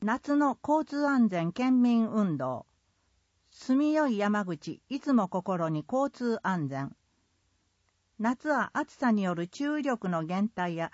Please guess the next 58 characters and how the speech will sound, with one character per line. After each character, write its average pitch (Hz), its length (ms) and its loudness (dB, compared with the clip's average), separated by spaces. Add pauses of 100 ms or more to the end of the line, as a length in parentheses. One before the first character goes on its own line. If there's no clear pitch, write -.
(320)
レ 277 180 -2
ジ 277 80 -2
ャ 233 100 2
ー - 40 -2
の 165 140 -2
活 190 280 -6
発 262 220 -8
化 240 140 -2
な 226 140 2
ど 190 120 -2
に 165 120 -2
よ 151 140 -2
り、 143 160 -10 (320)
交 302 220 -2
通 294 200 -4
事 277 140 -6
故 233 120 0
の 175 120 -2
多 196 140 -6
発 254 300 -8
が 240 160 -2
懸 - 200 -4
念 247 240 2
さ 226 160 -4
れ 220 100 -4
る 208 140 -4
時 185 160 -8
期 151 140 -10
で 127 100 -10
す。 - 160 -20 (1080)
一 - 260 -4
人 311 140 -4
一 240 200 -4
人 190 120 -4
が 165 200 -2
交 285 220 -2
通 285 220 -4
ル 269 160 -2
ー 233 40 -2
ル 185 160 0
を 165 100 0
遵 208 240 -2
守 175 260 -4
し、 - 260 -10 (360)
正 285 300 -4
し 277 220 -4
い - 100 -6
交 269 180 0
通 262 200 -6
マ 247 160 2
ナ 185 200 0
ー - 20 -2
を 160 100 -2
習 226 260 -4
慣 214 300 -2
づ 196 100 -8
け 175 140 -6
て、 151 220 -8